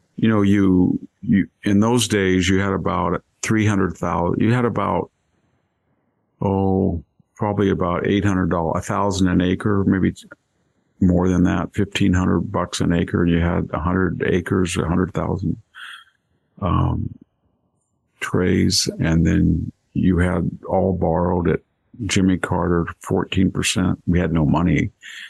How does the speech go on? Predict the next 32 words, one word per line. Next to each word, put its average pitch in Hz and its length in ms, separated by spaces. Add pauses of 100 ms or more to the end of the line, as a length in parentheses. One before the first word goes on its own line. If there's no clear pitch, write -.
(240)
and 90 120
all 87 140
of 87 60
a 90 40
sudden 90 220
you 90 100
see 95 220
it 90 60
all 85 160
go 85 300
up, - 140
and 82 140
the 87 100
insurance 98 520
was 87 140
no 85 140
good, 90 460 (320)
um, 80 480 (200)
as 85 160
we 87 120
learned 87 340
in 78 120
seventy-six. 85 800 (400)
But 110 120
then 165 220
there 139 120
was 127 140
a 127 40
good 143 240
thing. 107 160
In 98 120
eighty-two, 113 800